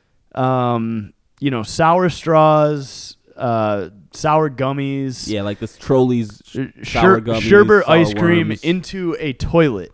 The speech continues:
Speaker 2: Yeah,
Speaker 1: And
Speaker 2: in-,
Speaker 1: then
Speaker 2: into
Speaker 1: in-,
Speaker 2: the bowl itself.
Speaker 1: into the bowl itself, uh, sh-, with sherbet ice cream. And then in the toilet tank, she's dumping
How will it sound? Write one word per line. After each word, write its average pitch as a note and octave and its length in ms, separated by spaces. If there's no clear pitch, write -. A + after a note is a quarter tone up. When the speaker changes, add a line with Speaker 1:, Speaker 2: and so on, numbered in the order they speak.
Speaker 2:
Yeah, F#2 360
Speaker 1:
And C#3+ 140
Speaker 2:
in-, C#3+ 60
Speaker 1:
then E3 180
Speaker 2:
into E3+ 180
Speaker 1:
in-, - 40
Speaker 2:
the E3+ 80
bowl D3 260
itself. A#2 540
Speaker 1:
into F3+ 180
the E3+ 120
bowl F3 340
itself, C3 680
uh, C3+ 100
sh-, A#2 120
with D3 180
sherbet E3+ 400
ice B2 220
cream. G#2 380
And C3+ 180
then B2+ 340
in C#3+ 200
the A#2+ 140
toilet F3+ 500
tank, D3+ 340
she's A#2 360
dumping B2+ 920